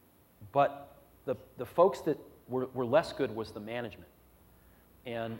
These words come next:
and we had to, had to change management of the company. And so we had to let people go. And, and, you know, when you're, when you're a little younger and you don't have a family of your own, um, maybe it's a little easier. You don't think about it as much. But when you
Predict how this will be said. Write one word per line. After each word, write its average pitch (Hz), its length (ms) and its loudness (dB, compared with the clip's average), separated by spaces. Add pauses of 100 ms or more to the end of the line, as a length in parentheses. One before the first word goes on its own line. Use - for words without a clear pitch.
and 113 160 -6
we 127 120 -4
had 117 240 -4
to, 101 100 -6 (200)
had 117 260 -6
to 107 100 -8 (180)
change 110 320 -8
management 110 500 -10 (300)
of 101 80 -14
the 101 60 -12
company. 107 400 -10
And 95 100 -12
so 107 120 -8
we 120 140 -4
had 151 100 -2
to - 80 -6
let 110 220 -4
people 110 280 -12
go. 98 440 -4
And, 101 260 -12 (680)
and, 117 180 -10
you 127 60 -8
know, 139 80 -4
when 143 140 -4
you're, 135 160 -4 (140)
when 123 160 -6
you're 120 180 -6 (100)
a 120 40 -6
little 151 220 2
younger 120 580 0 (480)
and 117 120 -12
you 120 60 -8
don't 127 140 -4
have 117 120 -6
a 104 40 -12
family 123 440 -6
of 107 80 -10
your 110 180 -6
own, 117 320 -4 (220)
um, 101 280 -10 (400)
maybe 123 260 -4
it's - 140 -8
a 120 40 -2
little 113 260 -4
easier. 107 300 -6
You 101 100 -8
don't 110 240 -6
think 123 160 -6
about 98 200 -6
it 90 80 -10
as - 140 -18
much. 92 260 -14
But 101 60 -12
when 107 140 -12
you 113 100 -8